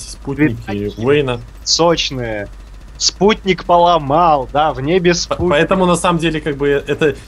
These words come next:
Speaker 1: единственная сюжетная, как бы, такая захватка для с-, последующего Бэтмена против Супермена, из-за того, что
Speaker 2: На
Speaker 1: Супермен
Speaker 2: самом
Speaker 1: там
Speaker 2: деле, милая пасхалочка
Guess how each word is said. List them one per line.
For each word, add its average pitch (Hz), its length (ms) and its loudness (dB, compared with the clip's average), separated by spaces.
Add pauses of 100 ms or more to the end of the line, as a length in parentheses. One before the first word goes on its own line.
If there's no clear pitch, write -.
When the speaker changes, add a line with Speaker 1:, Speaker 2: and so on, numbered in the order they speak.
Speaker 1:
единственная 170 520 4
сюжетная, 151 540 0
как 123 180 -2
бы, 127 100 -2
такая 113 520 2
захватка 123 520 0
для 113 460 0 (260)
с-, - 80 -18
последующего 120 640 0
Бэтмена 123 300 0
против 113 260 -6
Супермена, 151 480 0
из-за 110 100 -2
того, 131 120 2
что - 100 -6
Speaker 2:
На - 40 -8
Speaker 1:
Супермен 131 400 2
Speaker 2:
самом 147 180 0
Speaker 1:
там 98 100 -8 (220)
Speaker 2:
деле, - 100 -20 (120)
милая 143 260 2
пасхалочка 110 640 -4